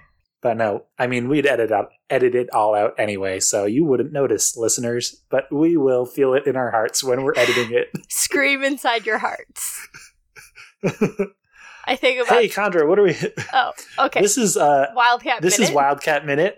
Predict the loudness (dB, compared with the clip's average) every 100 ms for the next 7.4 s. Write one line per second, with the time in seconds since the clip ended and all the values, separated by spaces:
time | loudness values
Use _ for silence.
0 | _ -2 2 2 0 0 0 0 -4 -12
1 | -12 -4 2 2 2 -2 0 0 0 -2
2 | -4 -4 -2 -2 -2 -4 -6 -6 -2 0
3 | 2 0 2 2 4 4 2 0 0 0
4 | -2 _ -4 -4 -2 -2 -2 -2 -2 -2
5 | -2 -2 -2 -2 0 0 -2 -6 -12 -2
6 | 0 2 2 -2 0 0 0 -4 -6 0
7 | 0 0 -8